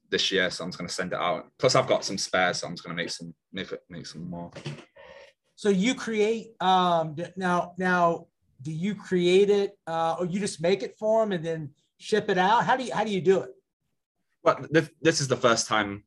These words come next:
Speaker 1: I've ever, like, done anything like that. It's just 'cause the parts are so cheap and I've had it laying around. I just wanted to help this person out and her student, uh, because, yeah, so it was a good, like, collaboration between a few people, like, just spitting out ideas of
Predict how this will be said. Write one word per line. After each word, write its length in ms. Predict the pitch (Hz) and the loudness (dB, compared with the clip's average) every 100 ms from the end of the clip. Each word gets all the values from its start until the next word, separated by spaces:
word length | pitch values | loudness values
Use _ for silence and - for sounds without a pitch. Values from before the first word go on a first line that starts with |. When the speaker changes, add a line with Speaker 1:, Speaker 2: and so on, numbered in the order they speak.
| - | -4
Speaker 1:
I've 100 | 101 | 0
ever, 160 | 95 | 2
like, 200 | 92 87 | 2 0
done 120 | 90 95 | -2 -4
anything 340 | 95 - 92 | -4 -6 -6
like 180 | 82 - | -6 -2
that. 180 | 95 71 | -2 -2
It's 140 | - | -4
just 160 | 98 - | -4 -2
'cause 280 | 87 - - | -2 -2 -12
the 80 | - | -4
parts 320 | 101 95 - | 0 2 0
are 40 | |
so 220 | - 87 | 0 0
cheap 340 | 87 - 92 - | 0 -2 -4 -8
and 200 | 82 82 76 | -10 -10 -10
I've 60 | 76 - | -18 -6
had 140 | 90 | -4
it 80 | 85 | 0
laying 240 | 85 85 | 0 0
around. 140 | 90 107 | 2 2
I 20 | |
just 80 | 113 | 4
wanted 200 | 107 - | 2 0
to 60 | |
help 260 | 92 98 92 _ | -4 -4 -4 _
this 140 | 90 - | -12 -8
person 380 | 95 90 87 | -6 -6 -6
out 240 | 85 85 - | -6 -8 -10
and 160 | 87 - _ _ _ - | -14 -18 _ _ _ -6
her 100 | 92 | -4
student, 600 | - 98 92 95 92 - _ _ _ _ _ _ - - | 0 0 2 2 0 -6 _ _ _ _ _ _ -12 -6
uh, 220 | 76 76 | -4 -4
because, 440 | - - 78 - - | -8 -10 -10 -12 -4
yeah, 200 | 85 82 - _ _ _ | -2 -2 -6 _ _ _
so 140 | 110 | 0
it 40 | |
was 80 | 98 | 2
a 60 | 101 | 4
good, 220 | - 92 | 4 4
like, 180 | 92 - | 2 0
collaboration 680 | - 101 98 90 98 - 95 | 0 -2 0 0 0 -2 -6
between 320 | 95 - 90 | -10 -14 -14
a 40 | |
few 220 | 87 98 90 | -12 -10 -8
people, 520 | - 95 - 85 87 | -8 -12 -6 -4 -2
like, 160 | 80 - - | -4 -8 -12
just 180 | - - - - | -16 -16 -20 -18
spitting 320 | - - 104 98 | -10 -2 0 2
out 140 | 95 | 2
ideas 520 | 92 90 95 95 95 | 2 0 2 0 0
of 100 | 95 | -6